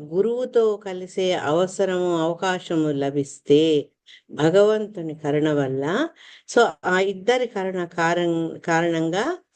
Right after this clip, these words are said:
భక్తి అనే బీజాన్ని ఆ వ్యక్తి పొందగలుగుతాడు అని. అంటే, దానికి మనం గుర్తుంచుకోవాల్సింది అంటే, ఇద్దరు కారణం అన్నమాట.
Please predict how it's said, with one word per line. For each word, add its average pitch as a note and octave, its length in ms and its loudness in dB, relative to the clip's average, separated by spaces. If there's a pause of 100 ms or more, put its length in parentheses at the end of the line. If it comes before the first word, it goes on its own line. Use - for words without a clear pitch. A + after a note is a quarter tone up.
(460)
భక్తి G3 560 2
అనే F#3+ 300 0
బీజాన్ని G3 720 -2 (500)
ఆ D#3 100 6
వ్యక్తి D#3 360 0 (140)
పొందగలుగుతాడు D3 840 -2
అని. C3 200 0 (360)
అంటే, F3 200 0
దానికి F#3+ 340 2
మనం F#3+ 260 -2
గుర్తుంచుకోవాల్సింది F#3 680 -2
అంటే, G3 140 0 (120)
ఇద్దరు G#3+ 400 0
కారణం D3+ 460 -2
అన్నమాట. C3+ 320 -4